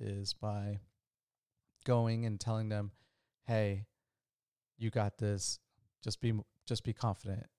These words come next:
And it, it's, like, one of my pet peeves. I, I cannot stand it whenever I hear someone else tell someone to just, like, when you're trying to boost someone's ego or not really, just, like, to help motivate them, you go tell 'em,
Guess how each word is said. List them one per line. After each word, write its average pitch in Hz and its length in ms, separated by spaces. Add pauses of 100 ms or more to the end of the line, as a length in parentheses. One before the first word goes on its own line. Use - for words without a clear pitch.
(340)
And 104 440 (200)
it, 113 240
it's, - 220
like, 139 140
one 143 100
of 151 60
my 120 180 (300)
pet 123 200
peeves. 107 300
I, 110 120 (140)
I 101 140
cannot 113 320
stand 107 280
it 104 60
whenever 101 280
I 101 100
hear 104 200
someone 104 320
else 101 180
tell 104 200
someone 104 400
to 101 320 (880)
just, - 520
like, 107 180
when 113 100
you're 110 100
trying 127 200
to 107 80
boost 113 280
someone's 104 320
ego 107 600
or 110 100
not 120 220
really, 113 260
just, 165 160
like, 170 120 (380)
to - 80
help 110 340
motivate 113 500
them, 131 300 (520)
you 110 140
go 110 200
tell 110 360
'em, 107 180